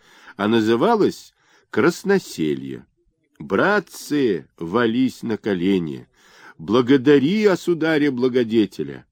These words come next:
И вся толпа пала в прах, уткнулась лбами в землю. «Встаньте, трудники!» — взмахнул Пугачев рукою. «Кое здесь тутошние? Вот мы, батюшка,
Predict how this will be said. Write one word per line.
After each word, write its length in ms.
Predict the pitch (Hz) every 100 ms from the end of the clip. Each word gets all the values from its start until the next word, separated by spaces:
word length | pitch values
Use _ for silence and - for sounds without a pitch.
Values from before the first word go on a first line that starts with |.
| _ _ _ _ -
И 100 | 80
вся 240 | - 90
толпа 580 | - 82 76 - 151 156
пала 460 | - 104 131 120 107
в 180 | - _
прах, 580 | 87 95 107 92 - _ _ _ _ -
уткнулась 800 | 101 - 104 123 135 113 - -
лбами 640 | 78 65 98 117 110 104 -
в 120 | -
землю. 580 | 67 85 76 65 64 - _ _ _ _ _ _ _ _ _
«Встаньте, 880 | - - - 104 131 131 107 - 92
трудники!» — 920 | - 82 107 101 82 78 - 76 62 _ _ _ -
взмахнул 720 | 69 78 104 104 104 101 87
Пугачев 640 | - 85 85 - 82 -
рукою. 520 | 80 - 76 65 64 _ _ _ _ _ -
«Кое 320 | 208 220 160
здесь 440 | 107 127 107 - -
тутошние? 760 | 165 - - - _ - - _ _ _ - - -
Вот 300 | 151 233 226
мы, 200 | 240 208
батюшка, 840 | 202 190 185 165 - 151 143 127